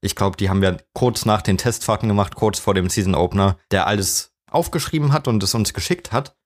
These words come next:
weswegen wir jetzt ordentlich darauf reagieren können. Mach du doch mal gerne die Fahrerstandings und die Teamstandings auf und dann gucken wir mal, wie das zur, zur Hälfte der Saison schon mal aussieht, was wir hier gesagt haben, zumindest was das angeht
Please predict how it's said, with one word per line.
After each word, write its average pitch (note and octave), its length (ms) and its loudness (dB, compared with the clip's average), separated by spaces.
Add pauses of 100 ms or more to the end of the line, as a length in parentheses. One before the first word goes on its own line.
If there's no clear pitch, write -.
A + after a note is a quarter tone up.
(120)
weswegen A2+ 500 0
wir G#2 160 4
jetzt F#2+ 380 0
ordentlich G2 400 0
darauf F#2 320 0
reagieren G2+ 400 2
können. G2 240 -2 (300)
Mach B2 200 0
du - 160 -2
doch F#3+ 220 0
mal F#2 240 4
gerne F#2+ 400 2 (240)
die G#2+ 140 6
Fahrerstandings C#3+ 920 2
und B2 140 0
die A#2 100 0
Teamstandings F2 840 0
auf A#2 240 0
und G2+ 100 0
dann F#2+ 140 0
gucken - 240 0
wir G#2+ 100 4
mal, G2+ 340 2 (280)
wie A2+ 120 0
das A2+ 360 2
zur, G2 420 2 (220)
zur - 240 0
Hälfte A#2+ 360 2
der G#2 140 4
Saison G2+ 300 0
schon G2+ 160 -2
mal F2+ 80 2
aussieht, G#2 440 0
was - 220 -2
wir G2+ 80 2
hier G2+ 180 2
gesagt G2+ 440 0
haben, F#2+ 340 0
zumindest F#2 320 -4
was F2 160 -2
das A2+ 180 0
angeht F2+ 440 -2